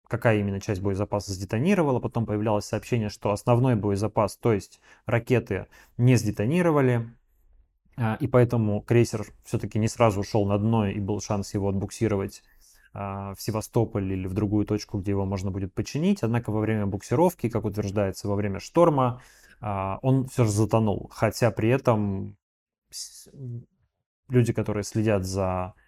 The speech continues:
а, состоянием погоды в этой акватории, говорят, что никакого шторма в этот момент не было. То есть во время атаки,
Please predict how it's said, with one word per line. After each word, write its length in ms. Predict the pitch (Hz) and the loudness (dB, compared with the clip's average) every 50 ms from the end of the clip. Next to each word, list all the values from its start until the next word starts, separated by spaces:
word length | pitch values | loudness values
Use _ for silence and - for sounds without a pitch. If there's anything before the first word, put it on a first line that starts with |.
| _ _ _ _ _ _ _ _ _ _ _ _ _ - | _ _ _ _ _ _ _ _ _ _ _ _ _ -14
а, 200 | 107 107 104 104 | -12 -10 -10 -8
состоянием 960 | - - 120 - - 113 113 110 107 101 98 98 95 95 92 101 104 104 - _ | -8 -8 -6 -2 0 2 4 4 4 2 0 -2 -2 -4 -4 -6 -8 -10 -6 _
погоды 560 | - 107 98 120 165 196 190 175 156 147 135 127 120 | 0 2 4 6 4 4 4 4 2 2 0 -2 -2
в 880 | 117 110 107 107 110 113 113 110 110 107 107 107 107 104 101 - - - _ _ - | -4 -6 -6 -2 0 0 2 2 2 0 0 -2 -4 -4 -8 -10 -12 -16 _ _ -4
этой 220 | 120 110 120 110 107 | -2 0 0 0 0
акватории, 460 | - 120 113 - - 120 110 104 101 | 0 0 0 2 2 2 4 2 2
говорят, 300 | 95 104 104 110 127 135 | 2 2 2 4 2 0
что 160 | - - - 104 | -2 -2 -4 -4
никакого 380 | 104 101 98 - 113 104 101 | -2 -4 -2 -2 0 0 0
шторма 360 | - - - 127 127 120 110 104 | 0 0 2 4 4 4 4 4
в 100 | 95 117 | 4 2
этот 220 | 117 120 110 - | 2 2 0 -2
момент 340 | 113 104 104 101 98 98 - - | -2 0 0 0 -2 -4 -4 -2
не 120 | 101 95 | -2 -2
было. 220 | 92 95 98 98 - | -2 -2 -4 -6 -6
То 80 | - | -8
есть 180 | 101 - - - | -12 -12 -4 0
во 100 | 107 113 | 2 2
время 680 | 107 117 120 120 117 107 101 95 95 95 95 98 101 - - - - - - - - - _ | 4 4 4 4 4 2 0 0 -2 -2 -4 -4 -8 -12 -18 -20 -20 -20 -20 -20 -20 -10 _
атаки, 640 | - 120 120 - 123 110 104 - - 101 95 95 95 | -6 -2 2 4 6 6 4 2 -2 -6 -6 -6 -8